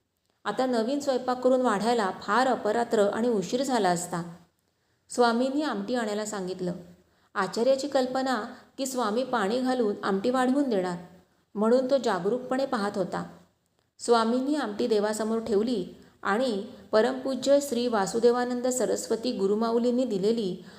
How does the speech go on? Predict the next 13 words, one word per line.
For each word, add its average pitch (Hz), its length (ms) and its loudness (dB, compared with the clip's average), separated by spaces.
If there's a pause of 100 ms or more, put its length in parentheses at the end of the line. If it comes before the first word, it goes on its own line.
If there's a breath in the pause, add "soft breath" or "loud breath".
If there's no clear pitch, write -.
(140 loud breath)
कामधेनू 262 580 -2 (120)
छाटी 196 500 -4 (220 loud breath)
त्या 254 100 2
पातेलीवर 240 600 4
घातली 180 380 -2 (640)
आणि 220 180 0
ती 285 180 0
स्वयंपाकघरात 240 580 0
ठेवायला 254 400 0
सांगितलं. 180 480 -4 (880)
पानं 214 300 0
घ्यायला 269 260 -2
सांगितली. 180 480 -4